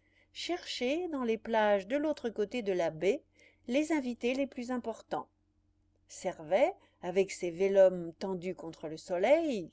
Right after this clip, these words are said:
quand tout le monde était arrivé, de salle à manger pour goûter, et repartait le soir reconduire ceux qu'il avait amenés. Luxe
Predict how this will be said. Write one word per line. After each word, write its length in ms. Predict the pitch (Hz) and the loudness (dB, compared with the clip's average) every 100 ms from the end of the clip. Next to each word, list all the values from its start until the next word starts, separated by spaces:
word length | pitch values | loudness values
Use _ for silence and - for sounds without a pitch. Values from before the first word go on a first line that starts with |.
| - | -14
quand 140 | 156 | -14
tout 180 | 151 170 | -10 -6
le 100 | 160 | -4
monde 260 | 165 160 | -4 -6
était 300 | 156 165 165 | -8 -10 -6
arrivé, 440 | 202 220 254 311 359 _ _ _ _ - | -6 -4 -2 -2 -2 _ _ _ _ -6
de 180 | 220 | -2
salle 300 | 330 - 392 | 0 2 2
à 80 | 392 | 4
manger 540 | 381 370 294 226 190 208 | 2 2 2 0 0 -4
pour 220 | - 196 | -8 -8
goûter, 480 | 180 190 - 196 175 _ _ _ _ _ _ _ | -6 -8 2 2 2 _ _ _ _ _ _ _
et 100 | 320 | 0
repartait 500 | 311 311 240 - 285 | 2 2 0 0 -2
le 100 | 202 | -2
soir 520 | - - 139 214 226 | -4 -2 0 0 -4
reconduire 680 | 214 254 202 185 156 151 196 | -4 -4 -6 -8 -6 -6 -6
ceux 180 | - 269 | -10 -10
qu'il 240 | - 175 | -6 -4
avait 300 | 160 165 277 311 | -4 -4 -4 0
amenés. 440 | 277 170 143 - _ _ _ _ _ _ _ _ _ _ _ - | 0 -2 -6 -12 _ _ _ _ _ _ _ _ _ _ _ -18
Luxe 580 | 185 190 208 - - | -6 -2 -2 -4 -12